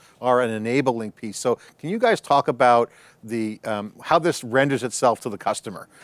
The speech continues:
Okay, what's the value of the relationship with nvidia and VAST for the customer? Is it that you're making the software, uh, available to enable developers? Is it ease of deployment?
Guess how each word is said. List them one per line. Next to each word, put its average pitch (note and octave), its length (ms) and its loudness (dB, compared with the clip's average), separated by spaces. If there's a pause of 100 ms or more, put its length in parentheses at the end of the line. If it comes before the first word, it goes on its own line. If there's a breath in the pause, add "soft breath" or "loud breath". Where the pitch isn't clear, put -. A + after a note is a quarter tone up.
(120 loud breath)
Okay, A#2+ 300 0
what's B2+ 280 0
the D#3 120 2
value B2 540 4
of G#2+ 100 -2
the G#2+ 100 -6
relationship A2+ 720 -6
with G#2+ 100 -14
nvidia A2+ 480 -8
and G2+ 180 -16
VAST G#2+ 420 -8 (260 soft breath)
for - 120 -2
the B2+ 120 -2
customer? A#2+ 500 -2
Is A#2+ 220 -4
it B2 120 2 (340 loud breath)
that A#2+ 200 2
you're A#2+ 220 0
making B2+ 440 -4
the G2+ 80 -12
software, B2+ 760 2 (420 soft breath)
uh, G#2+ 220 -2
available B2+ 400 2
to - 100 -8
enable A#2 320 -4
developers? C#3 600 2
Is G#2+ 100 -8
it A2 120 -8
ease A#2 200 -4
of G2+ 100 -10
deployment? D#3+ 600 -4